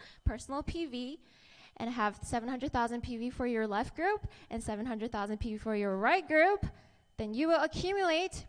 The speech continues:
plus or minus, sorry, you will receive general commission of hundred twenty dollars.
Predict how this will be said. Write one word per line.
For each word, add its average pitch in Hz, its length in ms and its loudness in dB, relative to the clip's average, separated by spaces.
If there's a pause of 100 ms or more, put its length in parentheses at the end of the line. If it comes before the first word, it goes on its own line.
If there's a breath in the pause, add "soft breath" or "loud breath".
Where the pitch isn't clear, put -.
plus 277 240 -2
or 285 80 -2
minus, 285 400 0 (200)
sorry, 202 220 -4
you 233 140 -2
will 269 160 4
receive 294 320 -2
general 277 240 4
commission 294 520 2 (220 loud breath)
of 247 120 -6
hundred 220 280 -4
twenty 220 300 -4
dollars. 214 640 -4